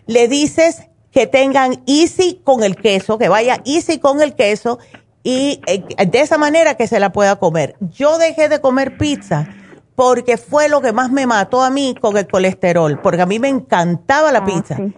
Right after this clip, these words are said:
Speaker 1: Entonces, dejé
Speaker 2: Sí.
Speaker 1: el queso y dejé las pizzas, de, eh, hamburguesas, ¿qué es eso? ¿Ves? Yo me como mis hamburguesas, pero que sean de, de pavo o, si no, de, mm,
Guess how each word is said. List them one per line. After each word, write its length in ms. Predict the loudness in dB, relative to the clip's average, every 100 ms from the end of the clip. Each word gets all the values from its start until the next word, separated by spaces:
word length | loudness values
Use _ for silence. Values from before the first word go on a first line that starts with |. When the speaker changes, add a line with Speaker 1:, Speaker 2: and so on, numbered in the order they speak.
| -16 _ _ -4
Speaker 1:
Entonces, 680 | -2 2 0 2 -2 -4 -8
dejé 220 | 0 2 4
Speaker 2:
Sí. 60 |
Speaker 1:
el 160 | 0 0
queso 480 | 0 0 -2 -6 -6 -6
y 120 | -2
dejé 220 | 0 0
las 140 | -2 -4
pizzas, 580 | -4 -6 -4 -6 -8 -12 _ _
de, 240 | -4 -2 -2
eh, 140 | -6 -2
hamburguesas, 720 | -2 0 0 0 -2 -2 -4
¿qué 120 | -2
es 280 | 0 0 -2
eso? 200 | -6 -16 _ -20 -20 _
¿Ves? 400 | -2 2 2 -2 _ _ _ -20 -8
Yo 240 | 2 2
me 160 | 4 2
como 240 | 4 4 4
mis 180 | 2
hamburguesas, 680 | 0 0 -2 2 0 0 -2
pero 180 | 0 0
que 120 | -2 -4
sean 540 | -2 0 0 0 0
de, 340 | 2 2 -2 -6 -20 -18 -4
de 200 | 0 0
pavo 680 | 2 2 2 2 0 0 _ _ 0
o, 460 | 4 6 6 4 0 -12 -6
si 180 | -2 2
no, 380 | 2 4 2 0
de, 340 | 0 0 2 0
mm, 440 | 0 -4 -6 -10